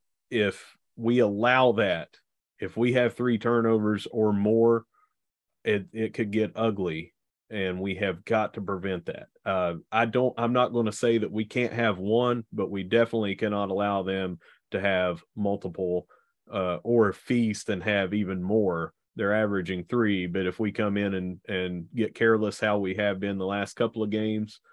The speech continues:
on some of these, and especially give a scoop and a score or a pick six,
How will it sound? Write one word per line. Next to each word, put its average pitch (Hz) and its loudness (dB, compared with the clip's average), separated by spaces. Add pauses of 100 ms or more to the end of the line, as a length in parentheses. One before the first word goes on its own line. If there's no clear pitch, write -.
(240)
on 101 -4
some 110 -2
of 104 -2
these, 107 -2 (160)
and 98 -4
especially 101 -2
give 101 -2
a 90 0
scoop 113 -2
and 104 -2
a 98 -4
score 107 -2
or 90 0
a 87 -4
pick 110 -4
six, 110 -2